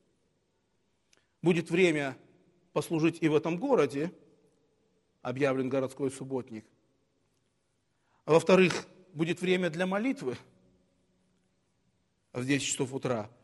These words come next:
а после неё будет особое время для всех, кто желает по-, найти себя и послужить.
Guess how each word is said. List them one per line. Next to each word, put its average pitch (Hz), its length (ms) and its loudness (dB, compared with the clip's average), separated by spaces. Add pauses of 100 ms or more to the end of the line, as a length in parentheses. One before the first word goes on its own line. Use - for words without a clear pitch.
(220)
а 147 100 0
после 180 340 -6
неё 262 380 -2 (840)
будет 214 300 2
особое 226 500 2
время 165 480 -2
для 185 160 2
всех, - 320 2
кто - 160 4
желает 214 520 4 (840)
по-, 196 200 0
найти 214 380 0
себя 165 500 -2 (380)
и 185 80 -2
послужить. 165 680 -4